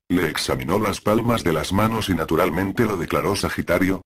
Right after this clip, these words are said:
aunque debía tener ascendente Escorpión porque estaba marcado por los signos del sexo y de la muerte. Sobre todo de la muerte. Por fin desapareció la pitonisa para alivio de Francisco,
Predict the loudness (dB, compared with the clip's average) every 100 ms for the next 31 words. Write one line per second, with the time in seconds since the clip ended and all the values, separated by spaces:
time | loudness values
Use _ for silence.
0 | -2 -2 0 -2 -2 0 0 0 2 2
1 | 0 0 -4 -2 -2 0 0 0 -2 -2
2 | 2 2 2 -2 0 0 2 0 0 0
3 | -2 2 0 2 2 2 0 0 0 0
4 | -2 0 0 0 0 -2 -4 -4 0 0
5 | 2 0 -2 -4 -10 -10 _ _ _ _
6 | -4 0 0 2 2 2 0 2 2 0
7 | -4 -6 -8 -10 _ _ _ _ _ _
8 | _ _ 0 0 0 -2 -2 -2 -2 0
9 | 0 0 0 0 -2 0 0 0 0 0
10 | 0 -2 -2 -2 -2 -2 -2 -2 -2 -2
11 | 4 2